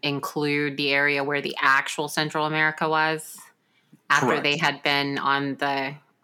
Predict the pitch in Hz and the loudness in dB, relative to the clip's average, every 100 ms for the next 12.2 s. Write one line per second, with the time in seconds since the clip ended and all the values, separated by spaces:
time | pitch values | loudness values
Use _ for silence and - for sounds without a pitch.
0 | - 147 139 143 143 139 - 135 - - | -8 -6 -2 0 0 -2 -8 -10 -8 -6
1 | 147 147 - 143 139 139 _ _ - 151 | -4 -6 -4 -4 -2 -6 _ _ -10 -6
2 | 147 143 147 151 - 156 151 151 143 - | -4 -4 -6 -8 -8 -6 -4 -4 -6 -10
3 | - - - 269 240 202 165 151 139 139 | -10 -6 2 2 4 4 4 4 4 2
4 | 131 135 135 147 180 - 180 180 185 185 | 2 -2 0 0 2 2 0 2 2 2
5 | 180 - - 170 170 165 151 - 147 139 | 0 -2 -2 -2 0 -4 -4 2 4 4
6 | - 175 - 233 233 208 208 190 185 165 | 0 -4 -2 0 2 2 2 4 4 2
7 | 147 - - 165 156 151 - 156 151 147 | -2 -14 -4 2 4 2 0 -4 0 -2
8 | 151 175 160 165 170 170 170 170 160 156 | 0 2 2 2 -2 0 2 2 0 -2
9 | 160 147 139 - _ - - - 180 180 | 0 -2 -2 -12 _ -20 -20 -4 2 2
10 | 170 190 196 190 165 151 135 147 - 156 | 4 4 4 0 2 0 0 -4 -4 -6
11 | 143 156 143 135 143 - 156 147 165 175 | 0 2 2 0 -4 -4 -4 0 2 2
12 | 156 151 | 0 -4